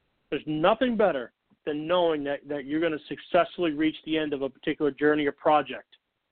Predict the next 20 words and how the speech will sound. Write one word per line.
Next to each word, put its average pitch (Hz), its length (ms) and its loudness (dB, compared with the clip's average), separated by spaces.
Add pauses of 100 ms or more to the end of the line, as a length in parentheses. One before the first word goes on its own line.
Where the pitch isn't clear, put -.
(500)
right? 151 280 4
That's 147 220 -6
gonna 156 140 2
reward 147 420 0
you. 185 340 2 (320)
It's 151 180 -6
gonna 156 160 -2
reward 135 420 -2
them. 185 320 2 (260)
It's 151 180 -6
gonna 156 140 -2
reward 143 320 -4
the - 60 -20 (100)
co-broke. 185 480 4 (260)
It's 180 120 -16
gonna 165 180 2
reward 151 260 -2
you, 214 280 -2 (260)
the - 60 -16 (120)
seller, 185 360 4